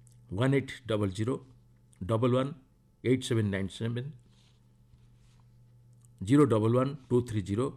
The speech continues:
ୱାନ୍ ଟୁ ଡବଲ୍ ୱାନ୍ ଥ୍ରୀ, ଜିରୋ ଡବଲ୍ ୱାନ୍ ଟୁ ଥ୍ରୀ ଜିରୋ ୱାନ୍ ଫୋର୍ ୱାନ୍ ଜିରୋ ଫୋର୍, ଜିରୋ ଡବଲ୍ ୱାନ୍ ଟୁ ଥ୍ରୀ ଜିରୋ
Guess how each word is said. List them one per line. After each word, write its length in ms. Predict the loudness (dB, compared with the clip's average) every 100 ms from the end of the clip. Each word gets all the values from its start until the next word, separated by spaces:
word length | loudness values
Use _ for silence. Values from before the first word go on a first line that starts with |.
| -14 -20 -20 -12
ୱାନ୍ 240 | -2 0 0 -2
ଟୁ 80 | -6 -6 -20 -20 -20 -20 -18 -6
ଡବଲ୍ 300 | -2 2 2
ୱାନ୍ 140 | 0 -4
ଥ୍ରୀ, 140 | -6 -6 -10 -20 -20 -20 -20 _ _ -14
ଜିରୋ 240 | 0 4 4
ଡବଲ୍ 280 | 4 2 2
ୱାନ୍ 140 | 0 -6 -16 -2
ଟୁ 80 | -2 0
ଥ୍ରୀ 120 | -4
ଜିରୋ 240 | -4 -2 -2 -6 -14 -6
ୱାନ୍ 200 | -2 -2 -2
ଫୋର୍ 200 | -6 -8 -20 -20 _ _ -4
ୱାନ୍ 200 | -2 0
ଜିରୋ 160 | -2 -4
ଫୋର୍, 180 | -4 -8 -8 -20 -20 -20 -20 -20 -20 -20 -20 -20 -10
ଜିରୋ 240 | 2 4 6
ଡବଲ୍ 320 | 4 2 2
ୱାନ୍ 140 | 0 -4 -12 -20 -6
ଟୁ 100 | 0 0
ଥ୍ରୀ 160 | 2 -4 -4 -16 -20 -8
ଜିରୋ 180 | -2 0